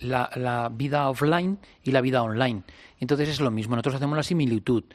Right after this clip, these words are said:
Si tú a tu hijo le educas para que se comporte bien, para que respete a las personas, eh, en la vida offline, si lo acompañas a, a cuando, en, en función de la edad, para que cruce la calle, te preocupas de con quién va,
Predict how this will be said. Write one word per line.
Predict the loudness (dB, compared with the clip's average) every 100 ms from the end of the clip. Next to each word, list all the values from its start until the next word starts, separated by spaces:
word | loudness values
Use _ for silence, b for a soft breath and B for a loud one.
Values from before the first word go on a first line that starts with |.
| B B -8
Si | -4 0
tú | 2 2
a | 2
tu | 0
hijo | 0 0 -2
le | 0 -2
educas | -2 0 0 0
para | -2 -2
que | -4
se | -6
comporte | -4 -4 -2 -2
bien, | -2 -2
para | -2 -2
que | -4
respete | -8 -6
a | -6
las | -4
personas, | -8 -2 -2 0 -4 -10 B B B B
eh, | -4 -2 -4 -14 -18 -6
en | -4
la | -2
vida | 0 -2
offline, | 0 -2 -2 -4 B B
si | -4 2
lo | 2
acompañas | 2 -2 2 2 2 0 -2 -6 B B -4
a, | 0 0 -2
a | -4
cuando, | -4 -4
en, | -4 -4 -6
en | -4
función | -4 -2 0
de |
la | 0
edad, | 2 0 0
para | -2
que | -2
cruce | -4 -2 -2
la | 0
calle, | 0 0 -2 -6 B B 0
te | 2
preocupas | 2 2 2 0
de | 0
con | 0
quién | 0 0 0
va, | -2 -4